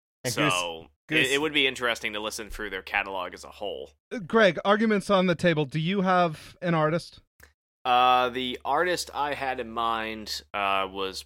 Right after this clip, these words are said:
Speaker 2: probably more along the lines of, like, Lana Del Rey. I've
Speaker 3: Hmm.
Speaker 2: only listened to her latest album in full, and I know she has a pretty decent sized back catalog from, like,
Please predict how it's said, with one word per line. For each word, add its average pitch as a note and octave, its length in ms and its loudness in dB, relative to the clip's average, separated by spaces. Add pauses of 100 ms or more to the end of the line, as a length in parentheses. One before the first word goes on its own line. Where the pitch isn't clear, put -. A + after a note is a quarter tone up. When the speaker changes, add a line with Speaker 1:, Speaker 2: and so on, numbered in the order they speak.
(120)
Speaker 2:
probably A2+ 720 2
more G2+ 300 -2
along G2+ 180 0
the G2+ 60 -4
lines G2+ 280 -2
of, F#2+ 60 -10
like, F2+ 240 -6 (140)
Lana G2 280 -2
Del F#2+ 240 -4
Rey. F#2+ 300 2 (1040)
I've A2 160 4
Speaker 3:
Hmm. G#2 60 2
Speaker 2:
only A#2 260 4
listened A#2+ 480 -6
to G#2+ 480 -6 (360)
her A2+ 180 0
latest A2 420 0
album G#2+ 400 0
in F#2+ 220 -12 (160)
full, A#2 400 -6 (760)
and G2+ 540 2
I G#2 200 0
know G#2 180 -2
she G#2 160 -4
has G2+ 160 0
a F#2+ 40 -8
pretty G2 380 -8 (120)
decent G#2+ 400 -4
sized G2 380 0
back F#2+ 240 0
catalog G#2+ 500 2
from, F#2+ 140 -16
like, F2 240 -10